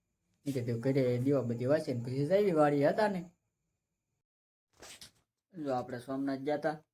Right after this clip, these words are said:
સોમનાથથી વ્યાયા છીએ હવે ઘરે. આપણો વ્લોગ હવે અહીં પૂરો કરવો છે.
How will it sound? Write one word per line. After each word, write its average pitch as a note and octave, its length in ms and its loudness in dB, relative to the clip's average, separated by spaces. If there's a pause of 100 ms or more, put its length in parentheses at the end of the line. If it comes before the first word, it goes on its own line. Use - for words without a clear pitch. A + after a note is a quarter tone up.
(400)
સોમનાથથી B2+ 720 -6 (240)
વ્યાયા C3 380 0
છીએ C3 280 -2
હવે B2+ 100 -2
ઘરે. F3+ 480 0 (1600)
આપણો A#2 340 -6
વ્લોગ B2 260 -4
હવે B2 140 -6
અહીં C3+ 140 -4
પૂરો D3+ 300 -4
કરવો F#3 340 4
છે. F#3+ 220 0